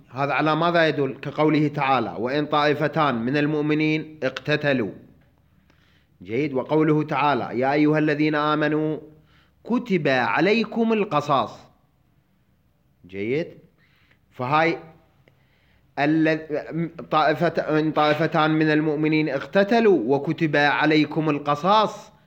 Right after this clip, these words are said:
في القتل"، القتل إذا صدر. جيد؟ هذا يتناسب مع عمل الأركان، بالأركان، هو القتل، القتل من عمل الأركان.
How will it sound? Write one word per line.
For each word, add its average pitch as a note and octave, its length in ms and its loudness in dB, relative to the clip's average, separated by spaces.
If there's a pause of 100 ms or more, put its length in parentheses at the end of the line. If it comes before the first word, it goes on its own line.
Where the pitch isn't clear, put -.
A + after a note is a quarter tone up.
في - 160 -4
القتل"، D#3 720 2 (340)
القتل E3 640 0
إذا C#3 300 0
صدر. D#3+ 600 0 (1500)
جيد؟ A2 400 -4 (4000)
هذا B2 200 -4
يتناسب D3 520 -2
مع D#3+ 280 -6
عمل G3 200 -2
الأركان، A3 560 -4 (540)
بالأركان، C#3+ 680 -4 (260)
هو B2 140 -4
القتل، D#3+ 360 -4
القتل D#3 640 -4
من B2 180 -4
عمل C3+ 240 -2
الأركان. D#3 760 -4